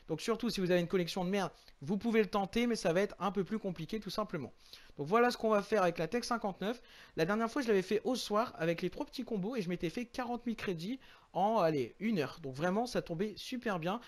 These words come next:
Donc vous allez voir, il y a différents moments de la journée tout simplement où ça tombe le mieux. Donc c'est plus le soir que ça tombe le mieux, euh, tout simplement.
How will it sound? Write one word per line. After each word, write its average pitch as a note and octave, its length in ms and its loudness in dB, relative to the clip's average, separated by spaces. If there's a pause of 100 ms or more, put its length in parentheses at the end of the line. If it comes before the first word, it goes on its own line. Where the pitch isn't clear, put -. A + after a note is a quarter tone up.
(180)
Donc D#3+ 120 -4
vous A3 160 0
allez G3+ 120 4
voir, A3 240 -2 (140)
il D3+ 80 -8
y D3+ 40 0
a D3 40 0
différents G#3+ 300 0
moments G3+ 200 2
de E3+ 60 -2
la E3 80 2
journée D#3 260 -2
tout G3+ 100 -10
simplement D#3+ 440 -4 (200)
où D#3 60 -4
ça D3 140 0
tombe C#3+ 220 -2
le C3 80 0
mieux. F3 200 0
Donc D#3+ 200 -6
c'est - 220 -8
plus A#3 440 -4
le G3+ 80 2
soir F#3+ 260 -6
que F3 100 -6
ça D#3 160 -4
tombe D#3 220 -4
le D3+ 80 -2
mieux, D3 240 -4 (380)
euh, A2+ 240 -10
tout - 140 -8
simplement. D#3+ 500 -2